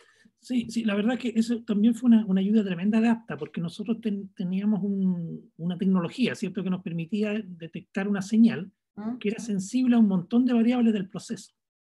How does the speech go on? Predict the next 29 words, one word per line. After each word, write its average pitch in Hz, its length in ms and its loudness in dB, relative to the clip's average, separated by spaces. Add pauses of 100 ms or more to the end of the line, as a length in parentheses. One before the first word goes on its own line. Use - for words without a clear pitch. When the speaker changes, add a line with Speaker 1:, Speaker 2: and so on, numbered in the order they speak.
(160)
Speaker 1:
Entonces 190 240 -4
nosotros 226 340 0
desde 214 140 2
la 190 80 0
universidad 190 560 2
no-, 226 240 6
nos 175 220 -4
vemos, 226 800 2
eh, 160 420 -6 (180)
bueno, 208 220 2
en 185 140 -2
apta 233 220 -2
nos 214 120 2
enseñó 190 420 -2
cómo 220 280 4
diferenciar 196 560 -4
cada 214 200 -2
producto, 196 520 -8 (920)
cómo 220 220 4
generar 196 360 0
nuevos 226 300 0
productos 196 440 -10 (680)
que 160 140 -4
pueden 202 340 0
ser 202 460 -4
con 165 200 -6
potencial 175 440 -4
de 160 80 -2
venta. - 360 -2